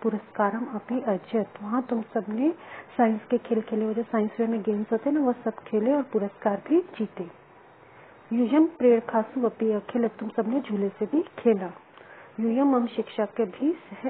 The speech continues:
अमिलत, वहाँ तुम सब वहाँ मेरी शिक्षिका से भी मिले। यूयम मिलित्वा अखेलत अखादत प्रसन्ना च अभवत, तुम सब मिलकर खेले, खाए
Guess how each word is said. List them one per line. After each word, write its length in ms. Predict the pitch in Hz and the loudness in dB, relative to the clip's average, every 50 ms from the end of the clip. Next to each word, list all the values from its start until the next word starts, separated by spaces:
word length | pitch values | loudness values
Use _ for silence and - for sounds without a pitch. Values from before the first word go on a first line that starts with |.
| - - | -8 -6
अमिलत, 400 | 196 196 208 226 240 226 220 - - - - | -6 -4 -2 -2 -2 -2 -4 -4 -6 -8 -8
वहाँ 320 | 220 208 240 269 285 285 - - - - - - | -4 -2 0 0 -2 -2 -6 -14 -20 -14 -6 -2
तुम 120 | 269 262 | -2 0
सब 240 | 247 254 - 214 202 208 | 0 0 -2 -2 -2 -2
वहाँ 260 | 214 196 - 233 269 | -8 -8 -4 -2 0
मेरी 240 | 294 269 247 240 226 | 2 2 2 0 0
शिक्षिका 520 | - - 214 - - - 220 - - 233 | -2 -6 -10 -8 -8 -10 -8 -6 -6 -8
से 220 | 220 - - 233 226 | -6 -4 -2 -4 -2
भी 280 | - - 277 330 403 - - - - - | 0 2 2 2 2 0 -8 -10 -2 0
मिले। 260 | 233 240 202 190 180 - - - - - - - - 220 | 2 2 2 0 -4 -8 -12 -18 -18 -18 -18 -10 -4 0
यूयम 220 | 226 226 226 226 | 0 2 2 2
मिलित्वा 520 | 226 226 220 208 220 220 - - 226 226 220 | 2 2 2 0 0 -2 0 0 2 2 2
अखेलत 480 | 214 - - 226 220 214 226 220 - | 2 0 -2 0 0 2 0 -2 -4
अखादत 480 | 226 220 - - - 220 202 - 220 - - | -6 -8 -6 -4 -2 -2 -2 -2 -4 -6 -4
प्रसन्ना 460 | - 214 214 - 214 202 202 196 190 | -6 -6 -4 -4 -6 -4 -4 -4 -6
च 140 | - - 226 | -8 -8 -8
अभवत, 520 | - - 254 247 - 277 - - - - - - - - - - - - - - - - - - - | -6 -6 -4 0 2 2 2 2 0 -6 -12 -20 -20 -20 -20 -20 -20 -20 -20 -20 -20 -20 -14 -4 0
तुम 160 | 302 302 294 | 2 2 2
सब 240 | 285 - - 240 220 220 | 2 2 2 2 2 2
मिलकर 440 | 214 214 214 196 196 196 - 220 214 | 0 -2 0 -2 -2 -4 -4 -4 -4
खेले, 500 | 208 - - - 226 208 202 202 226 262 294 - - - - - - - - - | -4 -6 -4 0 0 2 2 2 0 -2 -2 -6 -16 -20 -20 -20 -20 -18 -14 -6
खाए 360 | - 220 214 196 196 226 | 0 0 2 2 0 -2